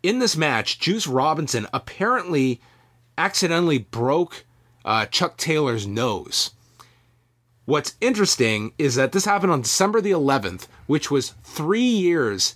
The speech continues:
to the day that Kevin Owens debuted at N X T TakeOver and had his nose broken by Juice Robinson.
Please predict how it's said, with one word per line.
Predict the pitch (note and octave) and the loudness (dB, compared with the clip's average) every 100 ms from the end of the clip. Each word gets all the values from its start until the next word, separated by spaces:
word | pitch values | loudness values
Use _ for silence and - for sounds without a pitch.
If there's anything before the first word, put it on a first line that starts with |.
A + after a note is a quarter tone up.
| - | -4
to | - G3 | 0 2
the | D#3 | 0
day | A#2 - - A3 G#3 G2 D#2+ - _ _ - - | -2 -8 -2 -2 0 -2 -4 -12 _ _ -20 -8
that | C#3+ C#3+ | -6 -4
Kevin | - G3 A3+ | -2 -2 0
Owens | F#3+ F#3+ C#3+ | 2 0 0
debuted | D#3+ C3+ A2+ D3+ F#3 G3 - - | 0 -2 -2 0 2 0 -4 -4
at | C3+ - | -4 -2
N | D#3 | -2
X | G3 - | -2 -2
T | - D#3 | -4 -4
TakeOver | - F3+ F#3 B2 F#2+ F2+ F#2+ - - _ _ _ _ _ - | -4 -4 -2 0 -2 -4 -8 -10 -20 _ _ _ _ _ -6
and | E3 E3+ | 0 0
had | E3+ G3 | 2 2
his | G#3+ D#3 | 0 0
nose | G3 B3+ F#3 | 2 2 0
broken | D3 E3 E3 F3 E3+ | 0 0 0 0 -2
by | C#3+ F3+ F3 | 0 0 0
Juice | F#3 G3+ F3+ | 0 0 2
Robinson. | F#3+ F3 D#3 A#2 E2 | 2 2 -2 -2 -6